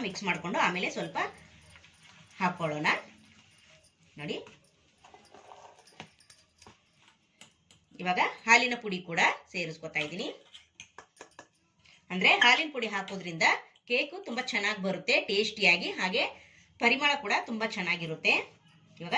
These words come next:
ಚೆನ್ನಾಗಿ ಮಿಕ್ಸ್ ಮಾಡ್ಕೊಳ್ಳೋಣ. ಈಗ ಬೆಲ್ಲದ ನೀರು ಚೆನ್ನಾಗಿ ಆರಿದೆ ಅಂತ ನೋಡೋಣ. ಬೆಲ್ಲದ ನೀರನ್ನ ಹಾಕೊಂಡು ನಾವು ಸ್ವಲ್ಪ ಸ್ವಲ್ಪನೇ ಚೆನ್ನಾಗಿ ಹಾಕೊಂಡು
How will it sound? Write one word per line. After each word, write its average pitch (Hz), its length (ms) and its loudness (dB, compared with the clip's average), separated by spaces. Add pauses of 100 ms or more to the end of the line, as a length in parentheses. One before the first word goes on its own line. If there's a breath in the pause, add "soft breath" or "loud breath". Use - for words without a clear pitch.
ಚೆನ್ನಾಗಿ 196 360 4
ಮಿಕ್ಸ್ 190 200 -10
ಮಾಡ್ಕೊಳ್ಳೋಣ. 165 420 -2 (440 loud breath)
ಈಗ 220 80 2 (160)
ಬೆಲ್ಲದ 240 320 8
ನೀರು 202 160 0 (140)
ಚೆನ್ನಾಗಿ 233 300 6 (120)
ಆರಿದೆ 202 320 0
ಅಂತ 180 120 -8 (160)
ನೋಡೋಣ. 185 280 -2 (200)
ಬೆಲ್ಲದ 220 300 0
ನೀರನ್ನ 190 360 -2
ಹಾಕೊಂಡು 196 360 -4
ನಾವು 185 220 -2
ಸ್ವಲ್ಪ 208 280 -2
ಸ್ವಲ್ಪನೇ 180 400 2 (640 loud breath)
ಚೆನ್ನಾಗಿ 202 420 6
ಹಾಕೊಂಡು 208 320 0